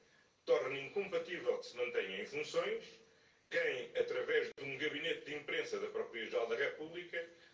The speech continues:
toma conhecimento que ou já foi ou vai ser aberto um processo de crime contra, contra mim. Com a Justiça colaborarei totalmente, mas tenho também o dever de colaborar e de me empenhar, também neste ato,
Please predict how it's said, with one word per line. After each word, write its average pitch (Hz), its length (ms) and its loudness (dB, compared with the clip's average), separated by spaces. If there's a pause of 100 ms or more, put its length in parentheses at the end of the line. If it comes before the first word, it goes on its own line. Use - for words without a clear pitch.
(180)
toma 143 320 4
conhecimento 165 720 -4 (540)
que 160 260 -4
ou 139 100 6
já - 240 2
foi 202 560 2
ou - 140 4
vai - 160 2
ser 226 240 0
aberto - 360 2 (200)
um 175 100 -10
processo - 340 0
de - 60 -14
crime 113 320 -6 (420)
contra, - 500 2
contra 101 340 0
mim. - 180 -8 (720)
Com 113 80 -4
a 110 40 0
Justiça - 420 -4
colaborarei 113 1080 0
totalmente, 101 720 -2 (480)
mas 131 260 -2 (160)
tenho - 220 2
também 147 320 0
o - 20 -10
dever 160 460 -2
de - 80 -12
colaborar 196 560 0
e 123 100 -4
de 104 60 -10
me 131 120 -2
empenhar, 107 500 -4 (680)
também 147 400 2
neste 123 380 -2
ato, - 300 -4